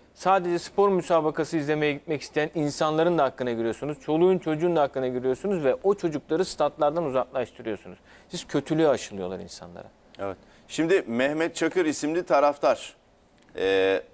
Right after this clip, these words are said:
Speaker 2: maalesef şu anda tedavi altında ve tam şuradan isabet ediyor herhalde, gördünüz. Şu
Speaker 1: Evet,
Speaker 2: tribünden
Speaker 1: maalesef.
Speaker 2: bu şekilde isabet ediyor boyun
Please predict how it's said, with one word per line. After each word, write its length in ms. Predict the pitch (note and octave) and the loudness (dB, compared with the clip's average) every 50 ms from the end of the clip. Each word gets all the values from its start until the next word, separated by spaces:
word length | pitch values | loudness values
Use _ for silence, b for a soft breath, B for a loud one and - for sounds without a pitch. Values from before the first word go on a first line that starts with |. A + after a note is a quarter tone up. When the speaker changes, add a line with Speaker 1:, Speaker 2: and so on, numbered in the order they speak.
| - - | -6 -2
Speaker 2:
maalesef 500 | A2+ B2 B2 A#2 A#2 - - C#3+ C#3 - | 2 2 2 2 0 -2 -4 -4 -4 -4
şu 140 | - B2+ A#2 | -4 -2 0
anda 380 | A2 A2+ A#2 B2+ C#3+ C#3+ - - - - | 0 2 2 2 2 0 0 -6 -8 -4
tedavi 440 | B2 A#2 A2 B2 B2 B2+ B2 C#3+ C3 | -2 2 4 4 4 4 4 4 4
altında 560 | B2 A2 G#2 - A#2 G#2 G#2 A2 C3 F3 F#3 b b b b b b b b _ _ - | 4 4 2 -2 -6 -4 0 2 2 2 0 b b b b b b b b _ _ -2
ve 240 | B2 C#3 D#3 D3+ - - - - - - - | 0 2 2 0 -2 -6 -16 -20 -16 -6 -2
tam 220 | D#3 E3 F3+ D3 | -2 -2 -2 -2
şuradan 560 | - - - - F#3 E3+ C#3+ B2+ B2 A2 G#2 - - | -6 -8 -4 0 0 0 2 2 0 0 0 -4 -10
isabet 520 | A2+ - - A2+ G2+ F#2+ F2 G2+ G2 - G#2 | -8 -4 2 2 4 4 2 0 -4 -6 -6
ediyor 280 | E2+ D#2 F2 F2 G2 | -8 -4 -4 -2 0
herhalde, 280 | G2+ F2+ F2 F#2 A2+ B2+ | 2 2 2 2 0 0
gördünüz. 600 | A2 B2 A#2+ A#2+ G#2 A2+ G2+ F2+ - - - - - | 0 0 0 0 -2 -4 -8 -8 -8 -12 -16 -18 -16
Şu 180 | - - - - | -10 -4 -2 0
Speaker 1:
Evet, 140 | A#2+ A#2 | 2 2
Speaker 2:
tribünden 440 | G#2+ A#2 F#2+ G2+ F#2+ G2 A#2 D3+ E3+ - | 2 0 -2 -4 -4 -2 -2 -2 -2 -4
Speaker 1:
maalesef. 440 | B2 A#2 A2+ A2 G#2 G2 F2+ F#2+ B2 | -4 -2 -2 -2 -2 -4 -8 -8 -6
Speaker 2:
bu 100 | F#3 F#3 | -4 -4
şekilde 680 | - - C3 A2+ - - A2 G#2 G2 C3 D3+ F3+ F#3 - - _ _ _ _ - | -2 -2 -2 -2 -2 -4 -6 -2 0 2 2 2 0 -2 -10 _ _ _ _ -6
isabet 520 | B2+ - - C3+ A#2+ B2 B2 C3 B2+ - | -4 0 2 4 4 4 2 0 -2 -2
ediyor 360 | B2 G2 G#2 A2+ B2 D#3+ F3+ F3 - - - - | -6 -4 0 0 2 2 0 -2 -6 -12 -6 0
boyun 340 | B2+ C3 C#3 D3+ D#3+ D3+ | 2 4 4 4 2 0